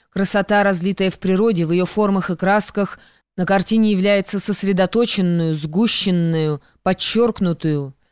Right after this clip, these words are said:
Этим объяснением нельзя окончательно удовлетвориться уже потому одному, что к целым важным отраслям искусства оно вовсе неприменимо.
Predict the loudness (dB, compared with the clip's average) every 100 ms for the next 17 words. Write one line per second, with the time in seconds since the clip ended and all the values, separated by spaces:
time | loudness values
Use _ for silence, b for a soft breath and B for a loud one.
0 | _ -4 0 2 0 0 -2 0 2 2
1 | 2 0 0 2 2 0 -2 0 -2 0
2 | -2 -2 -2 -4 -2 -2 0 0 0 -2
3 | -4 -2 -2 -2 -2 0 2 2 0 0
4 | 2 0 -2 B B B -10 -4 0 2
5 | 2 -2 _ -20 -12 -2 0 2 2 2
6 | 2 0 0 -2 -2 -2 -2 0 0 -2
7 | -4 -6 -6 -4 -2 0 2 0 -2 -2
8 | 0 0 0 0 0 0 2 2 0 -4
9 | -8